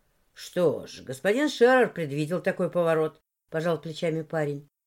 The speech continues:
«и велел в таком случае оставить коробку без подписи. Всего доброго». Поклонился, и не успела я возмутиться, как он ретировался. Взглянув на посылку, я мысленно прошипела проклятие.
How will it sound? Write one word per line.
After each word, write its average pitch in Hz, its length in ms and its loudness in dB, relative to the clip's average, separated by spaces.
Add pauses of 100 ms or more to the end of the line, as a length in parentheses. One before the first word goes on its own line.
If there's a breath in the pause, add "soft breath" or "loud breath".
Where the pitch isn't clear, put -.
(120)
«и 127 80 -4
велел 214 260 6
в 269 60 -6
таком 214 300 0
случае 214 320 2
оставить 185 380 0
коробку 143 420 -2
без 160 180 -8
подписи. 139 720 -6 (160)
Всего 277 300 6
доброго». 120 520 -2 (600)
Поклонился, 277 800 2 (180)
и 339 320 -2
не 311 160 2
успела 285 500 2
я 262 220 4
возмутиться, 240 580 0
как 202 240 0
он 196 140 2
ретировался. 156 840 -6 (640)
Взглянув 233 560 4
на 180 60 -2
посылку, 311 560 0
я 254 240 4
мысленно 254 560 2
прошипела 208 560 0
проклятие. 156 720 -6